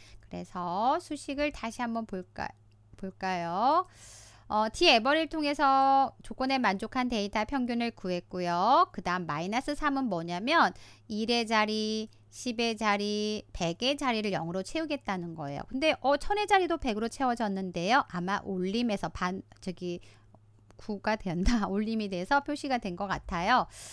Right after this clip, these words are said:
잠깐 확인해 볼까요? 음, 만약에 라운드업이 없었다. 한번 없었다 하고 지워볼게요. 그리고 엔터 눌러볼게요.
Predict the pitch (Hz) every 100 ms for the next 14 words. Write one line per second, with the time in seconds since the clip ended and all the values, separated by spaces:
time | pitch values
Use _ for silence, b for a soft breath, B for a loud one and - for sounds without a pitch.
0 | B B - 240 240 302 349 339 403 403
1 | 233 175 180 165 170 240 403 - - 220
2 | 226 233 226 175 - 226 349 214 180 196
3 | 240 190 - b b b b b - 208
4 | 214 285 311 339 339 - 190 185 254 269
5 | 185 180 - 320 392 - 226 - _ _
6 | 247 226 226 208 _ - 190 - 240 240
7 | - 233 226 226 214 208 202 - 202 196
8 | 180 - 190 180 196 254 339 - - -
9 | - - - - 180 185 208 175 165 170
10 | - - 156